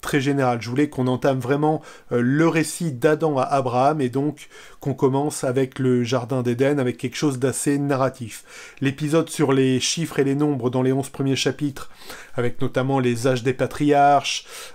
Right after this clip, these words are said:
euh, notamment ses durées, les six jours de création, et cetera, euh, aura bien, aura bien lieu, il est bien prévu, il est même quasiment écrit,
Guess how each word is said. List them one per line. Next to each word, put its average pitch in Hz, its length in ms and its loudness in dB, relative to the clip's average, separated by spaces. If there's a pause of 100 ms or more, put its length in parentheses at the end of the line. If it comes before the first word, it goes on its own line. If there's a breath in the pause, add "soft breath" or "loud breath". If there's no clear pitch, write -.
euh, 127 80 2
notamment 127 420 0
ses - 160 -6
durées, 143 640 2
les 131 160 0
six - 240 -4
jours 131 160 -2
de 127 100 2
création, 131 400 -2
et 127 80 -2
cetera, 131 520 -2 (320 loud breath)
euh, 120 200 -2
aura 127 280 2
bien, 123 640 0
aura 120 240 2
bien 120 220 -2
lieu, 143 320 4
il 131 100 0
est 120 60 0
bien 117 240 -4
prévu, 147 640 0
il 120 100 0
est 120 60 2
même 120 340 -2
quasiment 120 480 -2
écrit, 160 400 -2